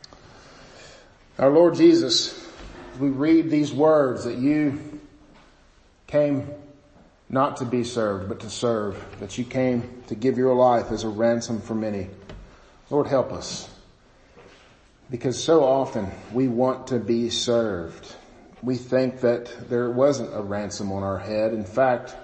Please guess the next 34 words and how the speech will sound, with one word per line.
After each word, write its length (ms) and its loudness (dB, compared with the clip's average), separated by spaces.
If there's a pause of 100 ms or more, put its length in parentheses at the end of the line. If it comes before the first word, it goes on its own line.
(400)
we 140 2
have 140 -2
somehow 520 2
even 360 -2
worked 440 0 (240)
our 160 2
way 500 -2 (300)
to 160 0
our 280 0
own 440 -4 (880)
justice. 760 -6 (760)
We 140 0
have 220 -2 (300)
worked 440 0
our 140 4
way 200 2
past 840 -2
what 200 -4
was 160 -6
owed, 440 -2 (800)
that 140 -6
the 60 -4
wages 480 0
of 100 -4
our 160 6
sin 360 -2
is 120 -6
no 180 2
longer 380 0
death, 440 0
that 80 -8
we 120 2
have 140 0
actually 400 0